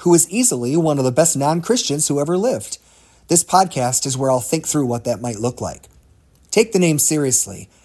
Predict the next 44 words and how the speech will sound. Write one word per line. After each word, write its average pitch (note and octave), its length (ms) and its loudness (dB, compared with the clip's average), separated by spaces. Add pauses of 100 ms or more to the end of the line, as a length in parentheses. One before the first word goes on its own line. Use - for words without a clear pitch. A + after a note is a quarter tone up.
(120)
It's - 180 -2
non-Christian E3 600 2
like D3 180 0
Jesus. - 480 -2
I'm C#3 140 -2
not F3+ 180 2
pushing G3+ 320 2
specific F3 540 0
religious D#3 400 0
viewpoints F#3 680 0
and B2 180 -6
doctrines, C3 920 -2
won't C#3+ 200 2
get D3 120 4
into C#3+ 180 0
religious C3 520 2
or B2+ 80 -2
political E3+ 460 0
debates, D#3+ 600 -2
and C3+ 120 -4
will B2+ 100 -2
use C3 260 0
insights E3 440 0
about B2+ 220 -2
love, D#3+ 380 0
spirituality, D3+ 840 -2
and F#3+ 100 -4
faith C#3 360 -4
from C3 260 -6
other B2 220 -2
religions. A2 1080 -4
If C3 160 -6
this G#3 160 2
sounds F#3+ 260 -2
good F#3 200 0
to - 100 0
you, B2 380 -4
you D#3 100 2
might D#3+ 220 2
be F3+ 60 2
one F3 180 2
of F3 80 0
my F3+ 100 0
people F3+ 460 -6